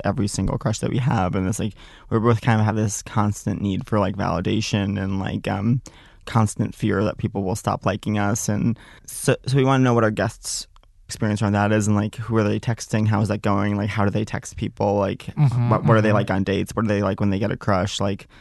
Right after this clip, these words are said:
Speaker 1: do we feel hot today, right now? Like, what makes you feel hot? Like, when do you feel hot? Like, what's your swing?
Speaker 2: Yeah, yeah.
Speaker 1: Then it also just ends up, <laughs> we do this thing where we say, like, "Who are you? Who are you? Who are you? Who do you wanna be?"
Speaker 2: Right.
Speaker 1: And we kind of put a focus on it around boy, sex, fucking, dating, and love, but it's also, like,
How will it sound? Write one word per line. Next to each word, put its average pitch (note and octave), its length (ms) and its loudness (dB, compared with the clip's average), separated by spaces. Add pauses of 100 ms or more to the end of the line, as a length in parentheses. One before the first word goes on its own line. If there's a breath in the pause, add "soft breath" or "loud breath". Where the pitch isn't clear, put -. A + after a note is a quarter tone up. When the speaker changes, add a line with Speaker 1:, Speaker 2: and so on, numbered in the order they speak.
(360 soft breath)
Speaker 1:
do A#2+ 160 4
we A2+ 100 4
feel G#2+ 300 4
hot G2+ 320 2
today, G2+ 240 2
right G2+ 200 2
now? G#2 140 4
Like, G#2 120 2
what G#2+ 120 4
makes G2+ 260 -2
you G#2 80 2
feel G#2 200 2
hot? F#2+ 300 0
Like, F#2+ 140 -4
when F#2+ 200 0
do F#2 60 -2
you G2+ 100 0
feel F#2+ 160 0
hot? F#2+ 360 0
Like, G2+ 140 0
what's A2 240 0
your G2+ 80 0
swing? G#2 640 0
Speaker 2:
Yeah, A#2+ 480 2
yeah. B2 220 4
Speaker 1:
Then F#3 100 6
it F#3 40 6
also E3+ 280 4
just D#3 160 4
ends C3+ 180 6
up, C3 120 6 (120)
<laughs> - 120 -2
we D3 60 8 (100)
do B2+ 100 2
this B2+ 140 4
thing A#2 160 4
where A2+ 80 4
we A2+ 60 4
say, A2+ 100 2
like, G2 120 -4
"Who A2+ 200 2
are G#2+ 140 4
you? G#2+ 440 2
Who B2+ 180 8
are B2 120 8
you? A#2+ 140 6
Who A2+ 160 6
are A2 140 6
you? G#2+ 140 4
Who G#2+ 160 4
do G#2 60 2
you G#2 60 4
wanna G#2 160 4
be?" G#2+ 260 4
Speaker 2:
Right. C3 260 6
Speaker 1:
And B2+ 100 6
we C#3 120 8
kind D3+ 160 6
of D#3 80 2
put C#3+ 100 4
a C#3 60 4
focus C#3 320 2
on C3+ 100 4
it C3 140 4
around B2+ 460 4 (420 soft breath)
boy, B2+ 160 4
sex, B2+ 300 0
fucking, B2 240 2
dating, A2+ 260 4
and A#2 80 4
love, A#2 200 4
but A2 100 2
it's A2 80 2
also, A2 200 2
like, - 300 -2